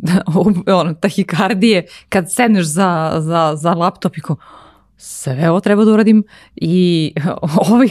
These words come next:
klijent mi kuca na vrata, piše mi šestu poruku, zove me sedmi put",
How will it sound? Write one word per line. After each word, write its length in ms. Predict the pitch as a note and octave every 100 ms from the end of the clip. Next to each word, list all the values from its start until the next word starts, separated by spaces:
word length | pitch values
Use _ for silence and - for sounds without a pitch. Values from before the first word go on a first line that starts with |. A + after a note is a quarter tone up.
| -
klijent 440 | A#3+ B3 A#3 A3+
mi 220 | G#3+ A#3 G#3
kuca 500 | - B3 - G#3 G3
na 100 | G#3+
vrata, 460 | G3+ G#3 G#3 A3
piše 340 | G#3+ G3 - G3
mi 140 | F#3
šestu 400 | F#3 F#3+ F#3+ A3
poruku, 480 | G#3+ G#3 G3+ - A3
zove 280 | E3 D#3+ F3
me 120 | F3+
sedmi 420 | - G#3 G3+ G3+
put", 380 | G#3 A3 A3